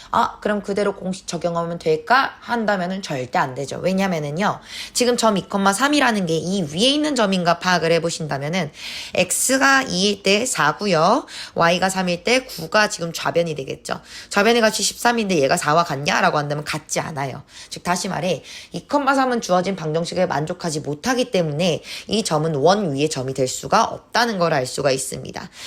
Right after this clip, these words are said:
그렇다면은 우리는 원이 이렇게 존재했을 때 원의 중심은 영, 영이고 반지름의 길이가 이라고 얘기를 했을 때 요 밖에 있는 점인 이,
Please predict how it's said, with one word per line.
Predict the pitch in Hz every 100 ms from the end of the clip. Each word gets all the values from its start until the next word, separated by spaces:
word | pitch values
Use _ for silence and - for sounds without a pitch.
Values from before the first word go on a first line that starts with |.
| -
그렇다면은 | 247 262 247 196 226 180 -
우리는 | 175 180 147 180 226
원이 | 156 156 208 202 180
이렇게 | -
존재했을 | - 165 160 208 220 220 214
때 | 170 170 170 - - _ _ _ _ _ _ _ _ _ _ - - - - -
원의 | 190 226
중심은 | 190 185 - 180 247 339 -
영, | 160 165
영이고 | 175 175 143 156 151 165 151 - -
반지름의 | - 208 208 220 214
길이가 | 185 175 - 294 - _ _ _ _ _ _ _ _ _
이라고 | 202 262 269 190 202
얘기를 | 151 151 170
했을 | 175 165 156
때 | - 247 180
요 | 202 202
밖에 | 165 - 262 277
있는 | 269 254 208
점인 | 175 151 147 185 151 123 _ _ _ _ _ _ _
이, | -